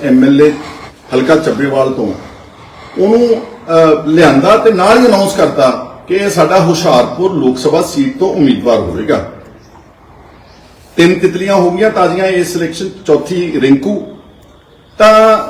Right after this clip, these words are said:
ਅੱਗੇ ਆ ਜਾਓ ਤੁਸੀਂ, ਇਹਨਾਂ ਨੇ ਇੱਕ ਕਾਮੇਡੀਅਨ ਜਿਹੜਾ ਕਰਮਜੀਤ, ਅ, ਅਨਮੋਲ ਕੇ ਕੁਛ ਇਸ ਤਰ੍ਹਾਂ ਨਾਮ ਹੈਗਾ ਉਹਨਾਂ ਦਾ,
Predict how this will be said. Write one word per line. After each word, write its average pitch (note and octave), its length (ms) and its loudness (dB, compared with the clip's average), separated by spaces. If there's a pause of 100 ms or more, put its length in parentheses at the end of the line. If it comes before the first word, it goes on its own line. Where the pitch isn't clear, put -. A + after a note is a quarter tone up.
(440)
ਅੱਗੇ G#3 180 2
ਆ G3+ 140 6
ਜਾਓ G3+ 100 0
ਤੁਸੀਂ, - 260 -8
ਇਹਨਾਂ G3 180 -2
ਨੇ G3 140 -4
ਇੱਕ - 260 -2
ਕਾਮੇਡੀਅਨ C#3+ 580 2 (640)
ਜਿਹੜਾ D3+ 500 2 (180)
ਕਰਮਜੀਤ, D3+ 680 0
ਅ, C#3+ 480 0
ਅਨਮੋਲ C3 380 4
ਕੇ D3 140 -6
ਕੁਛ C3+ 180 -6
ਇਸ C3 100 -4
ਤਰ੍ਹਾਂ C#3+ 200 0
ਨਾਮ B2+ 300 0
ਹੈਗਾ A2+ 140 -4
ਉਹਨਾਂ A#2 180 -2
ਦਾ, - 280 -2